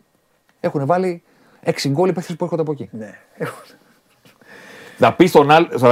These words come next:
Speaker 1: Alexander Arnold, "Πάρε την μπάλα, να ανέβεις εσύ, να κάνουμε κάτι άλλο". Πού υπάρχει περίπτωση
Speaker 2: δεν
Speaker 1: ποτέ.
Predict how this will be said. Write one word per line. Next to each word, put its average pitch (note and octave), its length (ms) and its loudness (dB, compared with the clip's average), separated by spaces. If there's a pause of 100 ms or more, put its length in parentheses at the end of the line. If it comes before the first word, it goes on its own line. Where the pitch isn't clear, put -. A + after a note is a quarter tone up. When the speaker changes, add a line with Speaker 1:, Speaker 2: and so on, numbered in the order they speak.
Speaker 1:
Alexander D#3+ 300 8
Arnold, E3+ 200 6
"Πάρε D#3+ 220 8
την C#3+ 120 0
μπάλα, D#3 260 4
να C3+ 80 2
ανέβεις D3+ 280 0
εσύ, C#3 220 -2
να D#3 100 0
κάνουμε D3+ 220 2
κάτι B2 180 0
άλλο". C3+ 120 2
Πού A#2+ 120 -6 (400)
υπάρχει G#3 220 -4
περίπτωση G3 80 0
Speaker 2:
δεν E3+ 100 -4
Speaker 1:
ποτέ. E3 240 -6